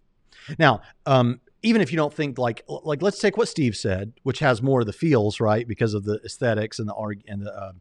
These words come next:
the beauty of it and, and the awe and all those kind of things. Let's take what he said. Let's take what Penrose said. And even whether those are similar or completely different, let's not build them into big, structured, formal arguments, okay?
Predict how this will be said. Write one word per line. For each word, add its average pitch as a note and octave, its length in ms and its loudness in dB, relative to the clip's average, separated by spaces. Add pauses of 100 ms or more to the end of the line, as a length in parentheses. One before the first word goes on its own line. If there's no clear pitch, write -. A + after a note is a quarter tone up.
(340)
the G2+ 120 -2
beauty A2+ 340 2
of G2 120 2
it G#2 220 0
and, G2 300 -8
and G2 140 -12
the G2+ 140 -12
awe G2+ 360 -2 (140)
and G2+ 80 -6
all G2+ 160 -6
those G#2 160 -4
kind G2 160 -4
of F#2 60 -10
things. G#2 200 -8 (280)
Let's E3 100 -8
take A#3 100 0
what F#3+ 120 2
he C#3 120 0
said. A#2 400 -2 (220)
Let's D#3 140 -2
take F#3+ 180 4
what - 400 2
Penrose D3 420 4
said. A2 300 -2
And D3+ 100 -2
even F3+ 240 -2
whether E3 240 4
those G3 240 4
are D3 80 4
similar D3 640 0
or D#3+ 200 6
completely C#3+ 440 -4
different, A#2+ 500 -2 (720)
let's A3+ 160 2
not C4+ 180 6
build G#3+ 240 8
them F3 120 2
into C3 180 0
big, G#2+ 420 0
structured, A#2 720 0
formal A2+ 320 2
arguments, F2+ 640 -6 (180)
okay? D3 240 2